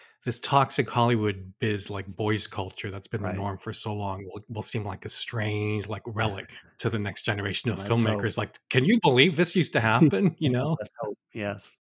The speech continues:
Speaker 2: If you'd like to read a longer version of our interview with Vicky, please head to U N C S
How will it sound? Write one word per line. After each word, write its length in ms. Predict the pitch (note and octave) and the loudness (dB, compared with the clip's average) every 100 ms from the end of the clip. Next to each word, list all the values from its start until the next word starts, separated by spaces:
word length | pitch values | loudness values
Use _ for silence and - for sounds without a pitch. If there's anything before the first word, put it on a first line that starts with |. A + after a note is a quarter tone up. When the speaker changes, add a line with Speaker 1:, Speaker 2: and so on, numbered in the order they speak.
| _ | _
Speaker 2:
If 120 | D3+ C#3 | 2 6
you'd 120 | C#3+ | 6
like 200 | E3 F3 | 6 4
to 120 | E3 | 2
read 200 | C#3+ C#3+ | 2 4
a 60 | A#2+ | 4
longer 260 | A#2+ C3+ | 4 2
version 360 | A#2 G#2+ G#2 A2 | 2 0 0 -4
of 100 | G#2+ | -4
our 120 | G#2+ | -4
interview 440 | A2+ A2 G2 G2+ A2+ | -4 -4 -4 -6 -6
with 180 | B2+ A2 | -8 -6
Vicky, 400 | G2 A#2+ F#3+ G#3+ _ _ _ _ | -6 -4 -4 -6 _ _ _ _
please 220 | F#3+ F3+ | 2 4
head 200 | D3 B2 G#2+ | 4 2 2
to 80 | |
U 300 | A#2+ A2 D3+ | 0 2 2
N 140 | B2+ A2 | 2 0
C 320 | - A#2+ A2 | -4 -4 -4
S 220 | - A2 | -4 -6